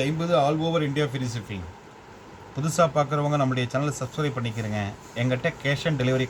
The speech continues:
கிடையாது, ஆன்லைன் பேமெண்ட் மட்டும்தான். எண்ணூத்தி ஐம்பது all over India free shipping. இது கரும்புளு, பிளாக் கிடையாது இது.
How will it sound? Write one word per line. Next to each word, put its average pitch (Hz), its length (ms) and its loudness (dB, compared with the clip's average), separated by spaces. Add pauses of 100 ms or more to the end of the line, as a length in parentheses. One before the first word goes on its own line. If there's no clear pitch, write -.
கிடையாது, 117 480 0 (100)
ஆன்லைன் 156 420 2
பேமெண்ட் 120 360 4
மட்டும்தான். 113 680 2 (520)
எண்ணூத்தி 160 460 0
ஐம்பது 160 380 2 (280)
all 151 100 6 (120)
over 160 160 0 (100)
India 139 280 -2
free 127 220 -2
shipping. 107 320 -4 (1300)
இது 165 100 2 (100)
கரும்புளு, 139 420 4 (120)
பிளாக் 127 300 6
கிடையாது 120 420 4
இது. 104 320 -4